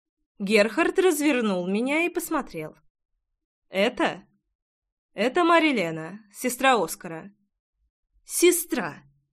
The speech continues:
Вот оно что! Всего лишь сестра!" Не то чтобы это что-то сильно меняло. Они не слишком похожи. Герхард пожал плечами.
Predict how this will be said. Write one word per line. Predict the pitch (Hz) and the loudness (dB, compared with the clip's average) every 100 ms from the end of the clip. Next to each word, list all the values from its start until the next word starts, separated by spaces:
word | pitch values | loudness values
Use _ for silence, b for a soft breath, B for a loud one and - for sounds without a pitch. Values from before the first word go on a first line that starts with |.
| _ _ _ - | _ _ _ -2
Вот | 403 427 415 | 6 6 6
оно | 220 185 | 2 -2
что! | 196 - 196 180 - _ _ _ | -4 -6 -8 -8 -10 _ _ _
Всего | - - 240 226 302 | -6 -4 -2 2 4
лишь | 381 381 - | 4 4 0
сестра!" | - 247 - 190 190 190 - _ _ _ _ _ _ _ _ | -2 -6 -8 -6 -6 -8 -16 _ _ _ _ _ _ _ _
Не | 302 311 | 0 0
то | 240 | 0
чтобы | 214 220 202 | -2 -2 0
это | 202 214 | 0 -2
что-то | 214 214 | -4 -4
сильно | 214 226 208 196 | -4 -4 -2 -2
меняло. | 226 330 285 156 143 - _ _ _ _ _ _ _ _ _ _ _ | -2 -4 -6 -6 -12 -18 _ _ _ _ _ _ _ _ _ _ _
Они | 254 262 277 | -2 0 2
не | 311 | 0
слишком | 320 311 302 320 | -2 -2 -2 -4
похожи. | 262 190 - 185 - 196 - _ _ _ _ _ _ _ _ _ - | -6 -8 -8 -10 -10 -16 -18 _ _ _ _ _ _ _ _ _ -12
Герхард | 190 247 349 - 392 381 | 0 2 2 0 -2 0
пожал | 330 302 220 226 | -2 0 0 -2
плечами. | 254 262 - 170 175 180 | -6 -8 -8 -8 -10 -12